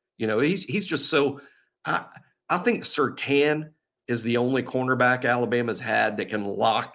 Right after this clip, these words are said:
down receivers any better than McKinstry does. I mean, Kool-Aid just covers guys so well. It just takes them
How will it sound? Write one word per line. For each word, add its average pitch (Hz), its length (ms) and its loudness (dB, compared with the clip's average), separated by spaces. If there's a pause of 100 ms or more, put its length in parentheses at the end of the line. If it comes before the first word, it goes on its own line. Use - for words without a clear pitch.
down 113 560 -2 (260)
receivers 123 680 0 (100)
any 120 260 0
better 113 680 0 (260)
than 107 160 2
McKinstry 123 560 -2
does. 127 400 2 (240)
I - 60 -6
mean, 120 260 0 (200)
Kool-Aid 170 340 4
just 113 180 -6
covers 120 360 2
guys 107 320 2
so 113 140 2
well. 101 300 4
It 98 80 -4
just 101 240 -10
takes 113 240 -2
them 110 180 -2